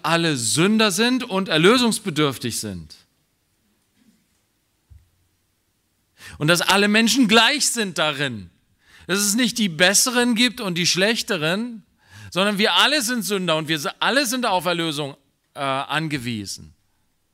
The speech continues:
Und es gibt diesen einen Jesus Christus und der hat uns erlöst, nicht dadurch, dass er einen Krieg gewonnen hat und dass er so ein mächtiger Streiter ist und alle fertig gemacht hat und alle niedergemacht hat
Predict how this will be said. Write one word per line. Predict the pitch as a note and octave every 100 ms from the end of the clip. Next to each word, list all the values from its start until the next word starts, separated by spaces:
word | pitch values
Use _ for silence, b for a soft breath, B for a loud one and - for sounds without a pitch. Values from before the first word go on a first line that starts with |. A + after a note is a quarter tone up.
| _ B B
Und | F#3+
es | G#3
gibt | - B3+ B3+
diesen | B3 A3+
einen | F#3+ A3 B3+ B3+
Jesus | B3 A#3 A3+ -
Christus | C4+ C#4+ - G3
und | A3+
der | G#3+ G#3+
hat | A3
uns | A3
erlöst, | A3 G#3+ B3+ A#3+
nicht | G#3+ B3+ A#3
dadurch, | A#3+ A3+ A3 A#3 G3 B C#3+
dass | G#3 G#3+
er | G3+
einen | F#3 G3+ F#3+
Krieg | - C4 -
gewonnen | A#3 A3 A3 G3
hat | E3+ D3 - D3+
und | - G3+
dass | G3 G3
er | F#3
so | E3+
ein | F3+
mächtiger | F3 G3 - A3+ G3
Streiter | D#3+ - F3 A#3+ A#3 G#3
ist | F3+ D#3+
und | F3
alle | E3+ E3
fertig | - G3 A3+ G#3
gemacht | G#3+ F#3 E3+ F3
hat | D#3+
und | E3
alle | E3 E3
niedergemacht | G#3 C#4+ B3 G#3 F#3+ E3+
hat | F3